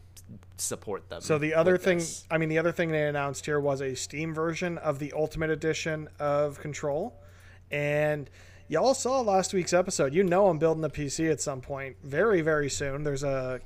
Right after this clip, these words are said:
Speaker 2: a case and a motherboard sitting behind me at the moment. G P U and C P U should arrive tomorrow. Uh, I think if I was gonna look at picking up an upgraded version of Control, it's gonna be on P C,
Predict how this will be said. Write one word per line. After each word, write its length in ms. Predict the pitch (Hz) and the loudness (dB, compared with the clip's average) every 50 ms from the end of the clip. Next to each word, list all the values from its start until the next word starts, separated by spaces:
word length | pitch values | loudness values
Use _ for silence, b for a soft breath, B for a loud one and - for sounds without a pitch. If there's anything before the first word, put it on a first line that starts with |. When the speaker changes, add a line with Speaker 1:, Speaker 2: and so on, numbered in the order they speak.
| - | -6
Speaker 2:
a 100 | - 147 | -6 -6
case 500 | - - - 160 165 160 156 - - - - | -6 -4 -2 0 0 0 0 0 -4 -6 -4
and 120 | - 151 147 | -4 -2 -2
a 40 | 143 | 2
motherboard 520 | 143 151 151 151 135 135 147 143 139 135 | 2 2 2 2 0 0 0 0 0 -2
sitting 180 | - 160 - 151 | -6 -8 -8 -8
behind 280 | 135 117 139 147 143 | -6 -4 -4 -4 -2
me 60 | 139 | -4
at 100 | 139 131 | -6 -6
the 60 | - 135 | -6 -6
moment. 360 | 139 143 143 139 131 135 - - b b b b b b b b | -4 -4 -4 -6 -8 -12 -14 -16 b b b b b b b b
G 200 | - 156 156 135 | -6 -6 -6 -4
P 160 | - - 156 | -4 -4 -2
U 120 | 147 147 | -2 -2
and 100 | 147 135 | -2 -4
C 160 | - - 151 | -4 -6 -6
P 140 | 143 135 143 | -6 -6 -6
U 100 | 143 139 | -6 -6
should 160 | 127 - 143 | -6 -6 -6
arrive 240 | 131 127 135 127 123 | -4 -4 -4 -6 -6
tomorrow. 380 | - 143 135 139 131 120 123 127 b b b b b b b b b - | -8 -8 -6 -6 -6 -6 -8 -12 b b b b b b b b b -6
Uh, 280 | 143 139 139 135 - - | -4 -2 -2 -2 -4 -2
I 120 | - 160 165 | 0 0 4
think 180 | 170 208 190 | 4 4 6
if 80 | 175 165 | 8 8
I 60 | 165 | 6
was 140 | 160 156 147 | 6 6 4
gonna 140 | 165 160 151 | 4 4 4
look 220 | 151 156 156 - | 4 4 2 2
at 140 | 156 139 - | 0 -2 -2
picking 300 | - 143 - - 147 147 | -4 -6 -6 -6 -4 -2
up 180 | 143 147 - - - | -2 -2 -2 -2 -2
an 320 | 156 147 143 139 139 147 - - | 0 2 2 2 0 -2 -6 -2
upgraded 440 | 165 151 - - 156 156 156 147 135 | -2 -2 -2 0 0 2 2 2 0
version 340 | 139 147 147 143 131 143 139 | -2 -2 -2 -2 -2 -4 -6
of 80 | 131 | -6
Control, 420 | - 143 127 - - 190 220 185 143 | -8 -10 -4 0 2 4 6 4 4
it's 100 | 127 - | 2 -2
gonna 160 | - 147 135 | -6 -4 -4
be 120 | 135 139 | -2 -4
on 140 | 139 131 123 | -4 -4 -6
P 140 | - 131 127 | -8 -10 -10
C, 220 | - - 139 131 | -8 -8 -8 -10